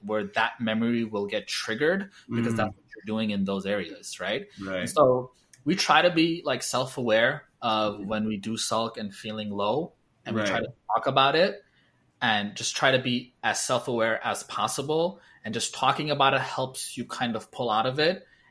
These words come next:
Speaker 1: And then
Speaker 2: Mm-hmm.
Speaker 1: realizing, "Okay, there's only one, two, three, four, these five actions that we can take. Let's
Speaker 2: Right.
Speaker 1: start at one. Let's do that. Send this email, do this or that."
Speaker 2: Right.
Speaker 1: And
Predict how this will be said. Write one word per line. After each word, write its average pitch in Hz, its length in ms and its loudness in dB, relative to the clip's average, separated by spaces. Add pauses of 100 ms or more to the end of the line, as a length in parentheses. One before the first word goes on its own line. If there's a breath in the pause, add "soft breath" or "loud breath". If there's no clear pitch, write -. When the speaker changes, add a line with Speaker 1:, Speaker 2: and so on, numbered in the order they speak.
Speaker 1:
And 117 140 2
then 120 100 4
Speaker 2:
Mm-hmm. 139 100 0
Speaker 1:
realizing, 131 440 6
"Okay, 117 260 4
there's 110 280 2
only 120 260 4
one, 120 320 4
two, 117 260 -2
three, 117 180 -4
four, 117 460 -2
these 131 320 -2
five 117 300 4
actions 123 480 0
that 104 180 -2
we 113 80 -4
can 117 180 -4
take. - 460 -4 (280 soft breath)
Let's 120 120 -6
Speaker 2:
Right. 110 100 0
Speaker 1:
start 123 280 6
at 123 200 6
one. 151 460 2
Let's 107 180 -4
do 131 180 2
that. 147 280 6
Send 127 300 0
this 123 180 -2
email, 143 460 2
do 120 140 -2
this 147 360 2
or 139 100 0
that." 120 380 6 (340 soft breath)
Speaker 2:
Right. 113 220 -2
Speaker 1:
And 113 320 4